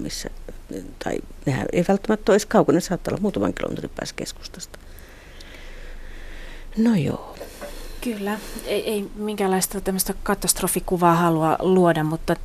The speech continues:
Speaker 2: tietyllä tavalla nähtävissä, että kyllä tämmöinen, voisi sanoa, ehkä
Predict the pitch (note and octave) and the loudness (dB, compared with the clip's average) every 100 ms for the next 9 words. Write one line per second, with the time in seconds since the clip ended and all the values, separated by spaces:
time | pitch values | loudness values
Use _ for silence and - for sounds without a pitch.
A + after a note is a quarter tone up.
0 | - F#3+ F#3 F3 F3 F3 F3 F#3 F#3+ F#3+ | 0 2 4 2 4 4 4 2 0 0
1 | - F#3+ F#3 F#3 - - - - F3+ F3+ | 0 0 2 2 -2 -8 -10 -8 -8 -4
2 | F#3 G3 F#3+ F#3+ F#3 - F#3 F3+ - | 0 2 2 2 2 2 2 2 0